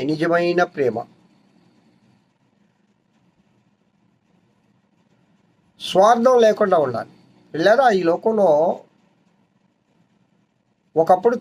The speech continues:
తల్లి ప్రేమ చాలా నిస్వార్థంగాను, కళంకం లేనిదిగాను,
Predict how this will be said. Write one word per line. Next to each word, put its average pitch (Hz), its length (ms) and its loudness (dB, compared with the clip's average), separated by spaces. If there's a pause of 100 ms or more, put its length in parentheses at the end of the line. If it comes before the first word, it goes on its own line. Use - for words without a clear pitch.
తల్లి 208 200 2 (100)
ప్రేమ 214 220 4 (2250)
చాలా 185 320 2
నిస్వార్థంగాను, 185 920 2 (3250)
కళంకం 214 540 2
లేనిదిగాను, 185 640 2